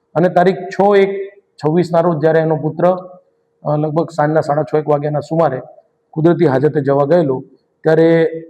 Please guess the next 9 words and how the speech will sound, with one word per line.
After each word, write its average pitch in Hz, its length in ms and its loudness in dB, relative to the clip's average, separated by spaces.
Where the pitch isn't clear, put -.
પ્રતાપસિંહને 165 760 0
આ 151 140 -4
બાબતની 151 360 -2
રીસ 147 260 -4
રાખી 165 240 0
અને 135 120 -6
તેની 139 200 -6
પાછળ 143 320 -4
ગયેલા 151 360 0